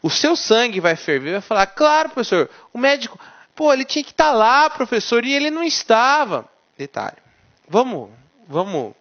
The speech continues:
olhar os requisitos da omissão imprópria? Vamos lá? Vamos olhar? Teve um não fazer do agente? Sim.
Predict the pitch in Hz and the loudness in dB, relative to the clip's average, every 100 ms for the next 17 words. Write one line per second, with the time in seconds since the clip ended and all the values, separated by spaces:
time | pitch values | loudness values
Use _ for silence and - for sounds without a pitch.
0 | - 151 139 131 123 131 - 123 143 - | -6 -2 2 0 0 -8 -10 -8 -8 -8
1 | 123 120 120 - 175 220 226 135 - 196 | -8 -8 -8 -4 -4 -4 -8 -16 -4 -2
2 | 247 - 120 151 156 170 262 _ _ _ | -2 -6 -10 -8 -6 -8 -8 _ _ _
3 | - _ _ _ _ _ _ _ 127 185 | -20 _ _ _ _ _ _ _ -4 -4
4 | 143 120 - - - 131 139 180 220 - | -6 -12 -14 -14 -6 -4 -2 -4 -8 -18
5 | _ _ _ _ _ _ _ _ _ _ | _ _ _ _ _ _ _ _ _ _
6 | _ _ _ _ _ _ _ _ _ _ | _ _ _ _ _ _ _ _ _ _
7 | - - - - - - _ _ _ _ | -20 -20 -20 -20 -20 -20 _ _ _ _
8 | _ 214 233 220 202 175 151 131 127 165 | _ 0 2 -2 0 0 0 0 0 2
9 | 156 120 120 127 170 170 - 175 113 | 2 0 -6 -6 -10 -8 -10 -10 -12